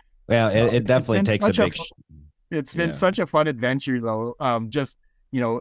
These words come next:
Speaker 2: at this early innovation stage, just to see everything moving and just being a part of it.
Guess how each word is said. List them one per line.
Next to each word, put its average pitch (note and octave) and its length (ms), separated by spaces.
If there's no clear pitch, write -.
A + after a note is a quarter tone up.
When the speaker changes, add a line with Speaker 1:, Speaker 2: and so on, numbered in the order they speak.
Speaker 2:
at D#3 180
this D3 180
early C3+ 300
innovation B2 460
stage, A#2 360
just A#2+ 260
to A#2 60
see B2 280
everything A#2 340
moving A#2+ 400
and G#2+ 100
just A#2+ 200
being C3+ 240
a G#2+ 80
part A#2 260
of A2 80
it. A2 160